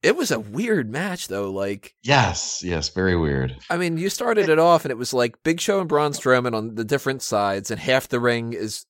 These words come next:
Speaker 1: looking at one, half the ring's looking at the other. And I'm sitting there going, "Oh, man, they're gonna toss out. We have thirty-two people in the match. We're gonna get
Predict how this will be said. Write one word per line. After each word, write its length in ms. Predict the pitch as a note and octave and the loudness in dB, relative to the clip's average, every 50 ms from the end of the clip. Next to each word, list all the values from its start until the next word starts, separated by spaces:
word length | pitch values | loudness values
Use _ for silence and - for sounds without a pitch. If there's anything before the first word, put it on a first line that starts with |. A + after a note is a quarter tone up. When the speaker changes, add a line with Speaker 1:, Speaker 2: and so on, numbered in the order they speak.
| _ | _
Speaker 1:
looking 240 | - A2+ G#2+ - A2 | -4 -4 -4 -2 -4
at 80 | G#2+ G2+ | -4 0
one, 280 | B2+ C#3+ C#3+ C#3 C3+ | 2 2 2 2 2
half 200 | A#2+ B2+ B2 A#2 | 0 0 -2 0
the 80 | - A2+ | -2 -6
ring's 180 | G#2+ G#2 G2+ | -6 -6 -6
looking 200 | - G2+ - G2 | -8 -8 -8 -8
at 80 | F#2 E2 | -12 -8
the 100 | - G#2 | -2 0
other. 220 | B2+ C3 A#2 G2 | 0 0 0 0
And 100 | F2+ F#2 | -2 -2
I'm 80 | A2+ D3 | -4 -4
sitting 160 | D#3+ - C3 | -4 -6 -4
there 80 | F2+ G#2+ | -4 -4
going, 280 | G#2+ G#2 F#2 F#2 E2+ - | -4 -4 -6 -6 -8 -6
"Oh, 160 | F#2 D3 C#3 | -2 0 0
man, 180 | A2+ G#2+ B2 B2+ | 0 0 -4 -6
they're 120 | B2 C3+ | -6 -6
gonna 160 | C3 A3 D3+ - | -8 -8 -10 -6
toss 340 | - C3 A#2+ A2+ G#2 - | -4 -2 -2 -2 -2 -4
out. 320 | B2 A#2+ A2+ G#2 F#2 - - _ _ _ _ _ _ _ _ _ | -2 -2 -2 -2 -4 -6 -10 _ _ _ _ _ _ _ _ _
We 140 | C#3 C#3 C#3 | -2 0 0
have 140 | A#2 - - | 0 0 -4
thirty-two 520 | - - C#3+ C#3+ C#3 C3+ A#2+ - D#3+ D3 | 0 2 2 2 2 -2 -4 -6 -8 -6
people 280 | C#3 D#3+ C#3+ - D#3 D#3+ | -4 -6 -4 -4 -4 -4
in 60 | D3+ | -4
the 80 | D#3 | -4
match. 380 | D#3 D#3+ D#3+ D#3+ E3 D#3+ - - _ _ _ _ _ _ | -4 -4 -4 -4 -6 -8 -12 -20 _ _ _ _ _ _
We're 120 | A2 C3 C#3 | -4 -2 -2
gonna 140 | D3+ C#3+ C3+ | 0 -2 0
get 300 | B2 C3 A#2+ G#2+ - | 0 0 0 0 -2